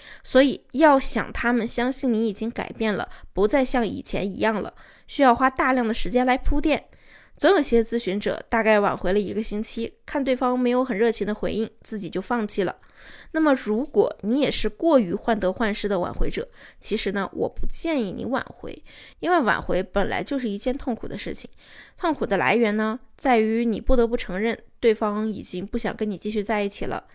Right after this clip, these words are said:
也要接受对方可能已经放弃爱你这个事实。这种痛苦啊，不是通过和闺蜜聊聊天、疏解疏解情绪就能解决的。既然你选择挽回一个人呢，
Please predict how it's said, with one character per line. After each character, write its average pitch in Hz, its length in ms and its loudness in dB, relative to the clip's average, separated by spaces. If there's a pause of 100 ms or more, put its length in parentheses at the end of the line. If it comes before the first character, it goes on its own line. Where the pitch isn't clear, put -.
(320)
也 226 100 6
要 233 100 8
接 302 320 0
受 311 240 4
对 247 160 2
方 254 180 0
可 233 160 -6
能 165 160 -6
已 214 120 -4
经 208 200 -6
放 359 280 -6
弃 240 160 -2
爱 214 140 0
你 196 120 -8
这 - 140 -10
个 - 80 -10
事 - 160 -10
实。 - 220 -8 (600)
这 415 140 0
种 226 160 0
痛 240 160 -2
苦 233 140 -6
啊， - 240 -6
不 - 100 0
是 247 140 -2
通 269 200 -4
过 254 160 2
和 214 160 -4
闺 277 180 -4
蜜 269 140 -2
聊 185 160 0
聊 214 140 0
天、 269 380 -4
疏 - 220 -6
解 247 140 -6
疏 247 160 -4
解 220 120 -8
情 - 280 -8
绪 233 300 -6
就 - 100 -8
能 170 140 -6
解 - 180 -8
决 - 220 -12
的。 - 140 -12 (720)
既 - 140 -2
然 330 200 6
你 359 60 0
选 196 320 0
择 202 140 -2
挽 247 240 0
回 175 160 -4
一 262 100 -2
个 240 100 2
人 165 200 -4
呢， 104 180 -10